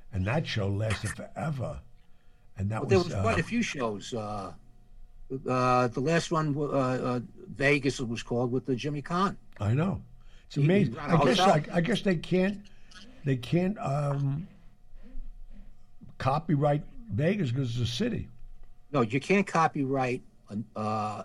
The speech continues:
Speaker 2: in, in, in the arts world. You can't copyright a title, even, even of, of a, of a book. See, when you and I got together, I said, "Hey, let's call this Gone with the Wind, man. It'll sell a thousand copies the first album."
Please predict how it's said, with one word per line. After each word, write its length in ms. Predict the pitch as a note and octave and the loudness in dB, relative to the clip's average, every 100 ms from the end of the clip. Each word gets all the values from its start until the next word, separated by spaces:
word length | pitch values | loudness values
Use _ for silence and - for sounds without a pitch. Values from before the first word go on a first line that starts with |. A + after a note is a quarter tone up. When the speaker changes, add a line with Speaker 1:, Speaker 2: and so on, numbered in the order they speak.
| - | -6
Speaker 2:
in, 160 | A#2 - | -6 -4
in, 300 | A#2+ A2 G2 - - _ _ _ _ _ | -2 -2 -4 -8 -20 _ _ _ _ _
in 80 | A#2 | -2
the 120 | B2 | 2
arts 400 | C#3+ D#3 C3+ - | 4 6 6 2
world. 260 | A#2 A2+ G#2 | -2 -2 -2
You 60 | |
can't 240 | A2 D3 C#3+ | -4 -2 -2
copyright 540 | - C3+ C#3 B2 A#2 | 2 0 2 0 0
a 60 | G#2 | -2
title, 500 | - C#3 C#3 G#2 - _ _ _ _ _ _ _ - | -2 2 2 0 -8 _ _ _ _ _ _ _ -2
even, 200 | E3 F3+ | 0 4
even 300 | F#3 G#3 F3 | 4 6 6
of, 220 | D#3+ D3 | 4 4
of 200 | C#3 B2 | 2 2
a, 40 | C3 | 2
of 300 | A#2+ A#2 B2 | 0 2 0
a 60 | |
book. 440 | - G3 G3+ - - - - - - - - | 2 4 2 0 -14 -20 -20 -20 -20 -20 -14
See, 100 | - | -2
when 100 | C3+ | 2
you 100 | C#3 | 4
and 80 | D3+ | 8
I 100 | F3+ | 8
got 180 | D#3+ C3+ | 8 4
together, 260 | A2+ B2 A#2+ | 2 2 2
I 40 | |
said, 140 | A2 C3 | 2 4
"Hey, 60 | |
let's 200 | C3 F#3+ | 4 2
call 180 | - F#3 | 4 2
this 120 | D#3 | 4
Gone 300 | A2 D3 D#3 | 4 6 6
with 120 | C#3 B2 | 4 0
the 60 | |
Wind, 340 | A2 E3 E3 G2+ | 0 2 2 2
man. 220 | G2+ A2+ | -2 -4
It'll 160 | B2 | -6
sell 380 | A#2+ - D#3 C#3 | -6 -2 4 4
a 20 | |
thousand 400 | B2+ D3+ C#3+ C3+ | 6 4 4 2
copies 400 | B2 D3+ D3 C#3+ | 0 0 2 -2
the 80 | A#2 | -4
first 260 | A#2 D#3 C3+ | -2 -2 -2
album." 300 | E3 - | -2 -4